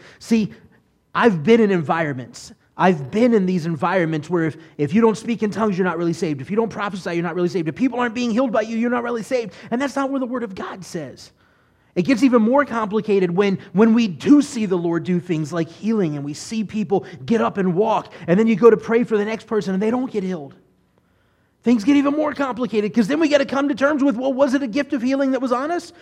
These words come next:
Well, of course it was, because the Lord healed this person. So what happened over here? Oh, the Lord never says he's gonna heal everybody. You know why? Because he also tells us we're gonna die.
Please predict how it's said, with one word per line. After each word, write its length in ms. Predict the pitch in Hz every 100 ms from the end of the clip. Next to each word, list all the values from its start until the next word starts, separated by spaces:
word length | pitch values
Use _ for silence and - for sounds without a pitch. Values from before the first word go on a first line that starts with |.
| - -
Well, 80 |
of 80 | 190
course 220 | - 330
it 100 | 320
was, 200 | 180 131
because 220 | 143 131 139
the 60 |
Lord 160 | 156 180
healed 140 | 202
this 160 | 220 262
person. 380 | 254 202 - - _ _ _ _
So 140 | 170
what 100 | 202
happened 260 | 226 226 240
over 160 | 233
here? 360 | 220 285 277 - _ _ _ _ _ -
Oh, 120 | 202
the 80 | 202
Lord 180 | 247 214
never 240 | 240 302
says 160 | 262 196
he's 140 | 180
gonna 160 | 170 160
heal 160 | 160
everybody. 500 | 185 214 160 160 185 - _ _ _ _ _ _ -
You 120 | 180
know 80 | 180
why? 360 | 196 262 277 - _ _ _ -
Because 200 | 240 233
he 80 |
also 280 | 214 269 277
tells 260 | 202 226 226
us 100 | 190
we're 80 | 233
gonna 140 | 262
die. 440 | 262 269 294 208